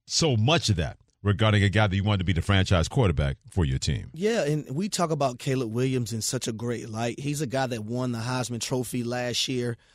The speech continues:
Speaker 2: um, has a great chance to win it back-to-back years for the first time since Archie Griffin, right?
Speaker 1: Right.
Speaker 2: So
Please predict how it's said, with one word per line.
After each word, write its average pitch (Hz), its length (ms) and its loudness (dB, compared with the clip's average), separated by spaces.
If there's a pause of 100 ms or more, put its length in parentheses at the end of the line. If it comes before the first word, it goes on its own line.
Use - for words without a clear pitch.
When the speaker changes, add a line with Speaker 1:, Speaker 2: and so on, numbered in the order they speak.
(200)
Speaker 2:
um, 120 220 -2
has 135 200 0
a 143 80 0
great 131 320 -4
chance 143 320 -4
to 135 120 -2
win 135 200 -2
it 113 160 -8
back-to-back 131 540 -2
years 131 280 -4
for 123 120 -12
the 110 80 -8
first 135 300 -4
time 131 300 -2
since 131 340 -4
Archie 135 260 -4
Griffin, 131 360 -6
right? 127 240 -4
Speaker 1:
Right. 67 300 -2 (440)
Speaker 2:
So 180 340 2